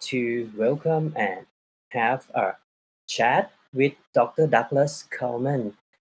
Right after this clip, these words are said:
sport nutrition educator, researcher, and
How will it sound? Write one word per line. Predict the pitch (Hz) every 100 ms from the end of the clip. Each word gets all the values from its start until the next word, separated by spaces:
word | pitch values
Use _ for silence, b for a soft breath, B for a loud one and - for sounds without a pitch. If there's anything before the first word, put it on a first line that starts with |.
| _ _ _ _ _
sport | - - 120 104
nutrition | 131 - 151 - 170 131
educator, | 139 156 156 139 151 160 160 151 - _ _
researcher, | 127 127 123 135 139 - 151 156 151 - _
and | 120 110 98